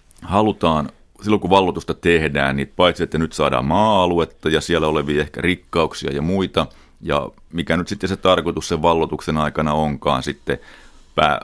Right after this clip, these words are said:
lopullisena päämääränä, maahan tulee uusia asukkaita ja taloutta saadaan nousuun, niin kyllähän se on se sen alueen, taikka sitten kun on kokonaisia maita vallotettu, niin heidän kulttuurinsa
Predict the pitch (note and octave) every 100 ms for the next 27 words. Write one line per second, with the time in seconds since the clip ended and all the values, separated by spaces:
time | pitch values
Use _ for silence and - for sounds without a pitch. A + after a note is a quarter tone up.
0 | - E2+ D2 D2+ D2+ C2+ D#2 D2+ D2 C#2+
1 | C#2+ C#2+ C2 - - D2 D2 C#2+ D2 D2+
2 | C#2+ C#2+ - C#2+ B1 - D2 D#2 - D2
3 | D2 - D2 C#2+ - - D#2 D2+ D#2 D#2
4 | C#2+ C#2+ C#2+ D2+ D2 - D2 D2+ - -
5 | A#2+ F#2+ C#2+ D#2+ G#2+ A2 F#2 F2+ D#2 -
6 | - - - - - F#2 D#2 F2 F2 E2
7 | D#2 D2 - E2 D#2+ D#2 D#2+ - D#2+ -
8 | - - - D2+ D2 G2 - D2+ D#2+ D#2+
9 | E2 D2+ D2 D2 D2 C#2 C2+ C#2 - D#2
10 | D2 E2 D2 F2+ G#2 - G2 D#2+ - D#2
11 | D2 C#2+ D2+